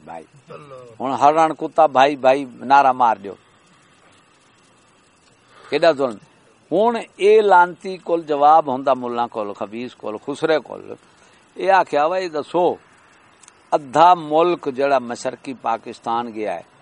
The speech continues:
Speaker 1: اے حکومت والے، سیاسی، سکول والے نے دتا ہے یا مولویوں نے دتا ہے؟ مولویوں نے اختلاف تو گیا ہے یا تواڈے لڑائی تو؟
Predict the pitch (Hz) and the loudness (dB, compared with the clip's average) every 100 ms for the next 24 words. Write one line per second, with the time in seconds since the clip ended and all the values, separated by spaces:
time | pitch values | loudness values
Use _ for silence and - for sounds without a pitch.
0 | _ _ _ 139 143 113 107 135 139 143 | _ _ _ -8 -4 -4 -6 -10 -4 -2
1 | 139 143 143 143 139 - 127 123 - 131 | 2 2 2 -4 -8 -4 2 2 0 -10
2 | 139 - 123 - 127 143 151 147 151 156 | -10 -10 -12 -10 -10 -6 0 2 2 -2
3 | 156 135 147 - 165 175 170 160 160 165 | -8 -10 -8 0 0 2 2 2 2 0
4 | 165 156 - 131 127 120 139 165 180 180 | -4 -6 -6 -6 -4 -2 0 0 0 -2
5 | - 175 170 165 175 170 180 190 196 - | 0 2 2 2 -6 -2 2 2 2 2
6 | 190 196 202 190 180 156 139 | 2 4 2 2 2 -2 -8